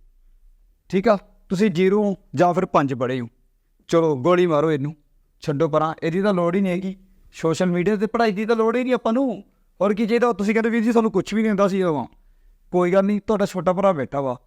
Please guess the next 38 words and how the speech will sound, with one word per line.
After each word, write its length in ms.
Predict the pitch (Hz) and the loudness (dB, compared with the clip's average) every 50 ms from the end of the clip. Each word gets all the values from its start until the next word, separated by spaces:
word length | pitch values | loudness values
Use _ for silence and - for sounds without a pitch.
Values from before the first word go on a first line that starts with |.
| _ _ _ _ _ - | _ _ _ _ _ -6
ਮੇਰੇ 300 | 151 165 180 196 202 208 | -2 0 2 2 2 2
ਚੈਨਲ 320 | 208 - 202 190 185 190 190 | 0 0 2 2 2 2 2
'ਤੇ 120 | 190 202 | 2 2
ਜਾਓ, 140 | 185 180 190 | 2 2 2
ਮੈਂ 140 | 202 226 220 - - | 2 0 -2 -2 -2
ਕਿੰਨੀਆਂ 360 | 226 220 208 220 233 240 233 | 0 0 2 2 2 0 0
ਵੀਡੀਓ, 360 | 208 214 180 202 208 185 151 - _ _ | -2 -2 -2 -2 -2 -2 -2 -4 _ _
ਕਿੰਨੀਆਂ 380 | - 247 269 254 277 294 294 285 | -4 -2 0 0 2 2 2 2
ਵੀਡੀਓ 240 | 233 240 226 262 262 | 2 -2 -4 -4 -2
ਮੈਂ 100 | 269 254 | -2 0
ਬਣਾ 220 | 202 240 233 226 | 2 2 2 2
ਬਣਾ 200 | 208 226 220 214 | 2 2 0 0
ਕੇ 100 | 196 214 | 0 0
ਅਪਲੋਡ 300 | 196 - 208 190 202 202 | -2 -2 -2 -4 -4 -2
ਕੀਤੀਆਂ 300 | 196 190 185 196 190 185 | -4 -4 -4 -2 0 0
ਹੋਈਆਂ 200 | 165 170 170 165 | 0 0 0 -2
ਨੇ 120 | 151 131 117 | -2 -4 -4
ਵੀ 140 | 113 143 | -6 -6
"ਤੁਸੀਂ 240 | 147 185 175 185 175 | -4 -2 0 2 4
ਆਹ 140 | 156 165 175 | 4 4 2
ਟੌਪਿਕ 380 | - 185 170 147 160 156 147 160 | 0 -2 -2 -2 -2 -2 -2 -2
'ਤੇ 140 | 160 160 135 | -4 -4 -2
ਕੰਮ 220 | - 160 156 156 139 | -2 0 0 0 0
ਕਰ 140 | 151 156 | 0 0
ਲਓ, 120 | 147 151 156 | 0 0 -2
ਤੁਸੀਂ 180 | 147 151 151 | -2 0 0
ਆਹ 100 | 147 160 | 0 0
ਟੌਪਿਕ 300 | 170 - 175 143 143 156 | 0 0 -2 -2 -2 -2
'ਤੇ 120 | 151 156 151 | -2 0 0
ਕੰਮ 220 | - 151 147 147 | 0 0 -2 -2
ਕਰ 140 | 127 151 139 | -2 -2 0
ਲਓ, 160 | 147 160 151 | 0 0 2
ਆਹ 160 | 135 151 170 | 2 2 2
ਟੌਪਿਕ 300 | 180 - 180 147 165 165 | 2 0 -4 -6 -4 -4
'ਤੇ 120 | 160 156 151 | -4 -4 -2
ਕੰਮ 240 | - 156 147 147 135 | -2 0 0 0 -2
ਕਰ 180 | 147 143 135 | -2 -2 -2
ਲਓ।" 180 | 139 143 143 | -2 -6 -6